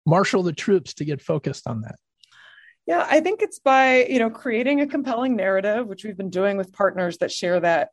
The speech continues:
Speaker 2: uh, that vision with us. We're fortunate to have companies here in the region that have, uh, E S G commitments where they're placing water in the forefront. So some of these heavy water user companies I've talked about,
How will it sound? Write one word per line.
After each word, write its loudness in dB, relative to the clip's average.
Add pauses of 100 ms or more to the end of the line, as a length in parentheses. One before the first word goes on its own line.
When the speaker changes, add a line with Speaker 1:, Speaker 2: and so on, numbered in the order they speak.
Speaker 2:
uh, -2
that 0
vision -4
with -4
us. 2
We're -2
fortunate -4
to -10
have -4
companies -6 (260)
here 0
in 0
the -4
region -2
that -2
have, 0 (500)
uh, -4 (140)
E 0
S -2
G -4
commitments -2
where -4
they're -4
placing -6
water 2
in -4
the -8
forefront. 0
So 0
some -2
of -4
these -6
heavy -4
water -2
user -6
companies -8
I've -6
talked -6
about, 0